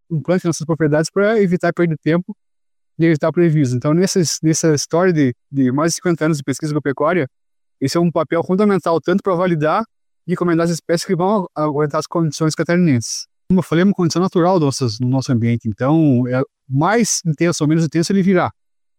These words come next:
Então, o primeiro passo é saber que isso vai ocorrer e usar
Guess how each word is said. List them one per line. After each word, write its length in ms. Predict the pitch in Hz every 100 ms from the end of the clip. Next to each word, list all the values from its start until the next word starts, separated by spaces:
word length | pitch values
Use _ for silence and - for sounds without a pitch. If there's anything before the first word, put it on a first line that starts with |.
| _ _
Então, 100 | 160
o 40 |
primeiro 300 | 147 160 202
passo 280 | - 185 202 220
é 140 | 185 175
saber 320 | - 151 202
que 140 | -
isso 120 | 233 190
vai 120 | 185
ocorrer 480 | - 151 151 202 214
e 60 |
usar 560 | 180 139 175 208 165 113